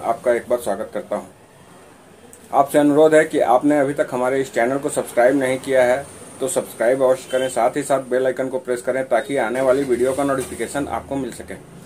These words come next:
आज मैं आप लोगों के साथ होम्योपैथी की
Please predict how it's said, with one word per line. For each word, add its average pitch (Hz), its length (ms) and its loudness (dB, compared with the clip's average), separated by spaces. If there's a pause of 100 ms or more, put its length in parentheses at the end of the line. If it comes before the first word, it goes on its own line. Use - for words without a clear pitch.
(320)
आज 196 180 4
मैं 196 200 2
आप 151 220 4
लोगों 147 220 2
के 139 140 -2
साथ - 380 0 (680)
होम्योपैथी 143 720 2
की 113 340 -14